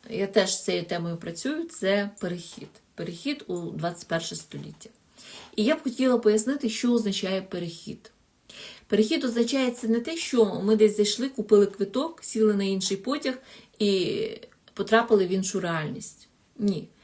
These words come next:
Перехід — це ми його створюємо всередині. Тобто ми готові перейти на іншу гілку реальності. І для того нам потрібно пережити оцей внутрішній колапс.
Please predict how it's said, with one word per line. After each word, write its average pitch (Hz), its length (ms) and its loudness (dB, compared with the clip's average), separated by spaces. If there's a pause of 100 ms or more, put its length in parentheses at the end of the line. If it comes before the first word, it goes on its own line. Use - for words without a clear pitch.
(240)
Перехід — 220 520 4
це 226 320 6
ми 226 220 6
його 202 180 4
створюємо 202 600 4 (140)
всередині. - 680 0 (960)
Тобто 208 320 8
ми 240 260 10
готові 233 720 4 (720)
перейти 208 500 4
на 220 260 6 (100)
іншу 220 600 4
гілку 180 640 2 (260)
реальності. 165 720 -4 (500)
І 196 200 2
для 180 140 -2
того 285 340 2
нам 208 220 4
потрібно 214 520 2
пережити 208 560 2
оцей - 340 2
внутрішній 202 500 0
колапс. - 580 -4